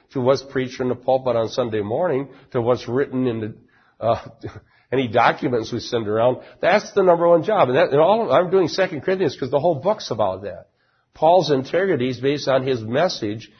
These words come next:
and his faithfulness to it, and, and, and, and God will judge the motives. You know, they, they assume, they assume all kinds of bad motives. "Oh, you're vacillating, Paul. You didn't come. You said you're gonna come. We can't trust you."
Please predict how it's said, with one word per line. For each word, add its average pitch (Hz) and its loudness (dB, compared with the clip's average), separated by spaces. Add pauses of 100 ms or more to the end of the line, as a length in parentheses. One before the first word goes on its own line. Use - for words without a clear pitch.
(140)
and 117 -4
his 117 -6
faithfulness 127 -2 (100)
to 196 0
it, 107 -2 (500)
and, 131 2
and, 127 2
and, 123 -2
and 120 -4
God 135 2
will 147 0
judge 131 2
the 113 -4
motives. 117 -4 (720)
You 104 -4
know, 101 0
they, 117 0
they 101 -4
assume, 113 -8
they 110 -6
assume 113 -6
all 110 -2
kinds 101 -6
of 95 -10
bad 101 -6
motives. 123 -4
"Oh, 151 2
you're 139 0
vacillating, 117 -2
Paul. 107 0
You 117 -2
didn't 127 -2
come. 135 -2
You 110 -6
said 120 -6
you're 113 -6
gonna 107 -4
come. 117 -6
We 101 -8
can't 113 -6
trust - -10
you." - -14